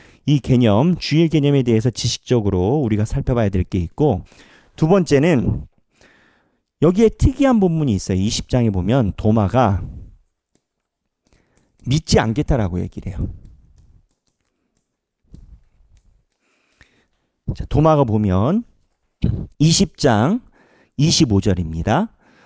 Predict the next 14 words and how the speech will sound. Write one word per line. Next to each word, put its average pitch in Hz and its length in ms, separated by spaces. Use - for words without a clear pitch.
다른 147 280
제자들이 139 460
그에게 120 340
이르되 101 460
"우리가 123 340
주를 123 300
보았노라." 117 800
말했어요. 110 840
하니 127 320
도마가 120 380
이르되 101 460
"내가 101 280
그의 101 260
손에 117 420